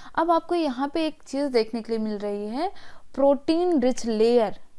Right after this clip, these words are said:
प्रोटीन रिच लेयर जो कि इसकी बॉडी को कैसे बनाएगी, फ्लेक्सिबल बनाएगी।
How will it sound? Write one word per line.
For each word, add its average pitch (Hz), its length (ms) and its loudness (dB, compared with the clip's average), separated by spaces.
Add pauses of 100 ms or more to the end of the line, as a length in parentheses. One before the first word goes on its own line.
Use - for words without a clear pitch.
(1120)
प्रोटीन 277 520 6
रिच 269 220 -2
लेयर 240 340 4
जो 240 200 2
कि 277 160 -6
इसकी 277 200 -4
बॉडी 208 360 0
को 247 140 -4
कैसे 220 320 -6
बनाएगी, 202 480 -6
फ्लेक्सिबल 240 840 0
बनाएगी। 208 580 -4